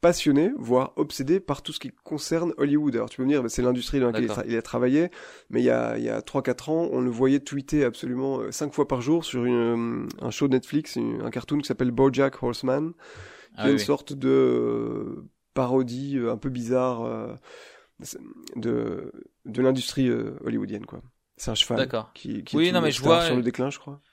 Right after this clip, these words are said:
Speaker 1: Voilà.
Speaker 2: J'ai jamais trop accroché. Je crois que j'ai regardé quelques épisodes, mais j'ai jamais, ouais, jamais regardé en, euh, plus que ça.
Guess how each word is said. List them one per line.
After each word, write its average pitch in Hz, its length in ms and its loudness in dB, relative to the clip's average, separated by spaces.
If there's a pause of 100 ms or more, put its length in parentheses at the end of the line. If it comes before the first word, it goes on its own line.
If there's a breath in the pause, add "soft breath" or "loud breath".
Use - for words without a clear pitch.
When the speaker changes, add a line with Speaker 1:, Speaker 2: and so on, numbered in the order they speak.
Speaker 1:
Voilà. 127 180 -18
Speaker 2:
J'ai 123 80 -10
jamais 151 280 -2
trop - 160 -2
accroché. 151 320 -2
Je - 80 -8
crois 147 100 -2
que 135 80 -8
j'ai 139 60 0
regardé 127 240 -2
quelques 120 320 -4
épisodes, 139 320 -4
mais 127 100 -8
j'ai 113 140 -6
jamais, 110 480 -2
ouais, 107 80 -4
jamais 107 240 -4
regardé 101 260 -6
en, 92 260 -8 (640 loud breath)
euh, 95 80 -8
plus - 180 -10
que 92 120 -10
ça. 92 180 -6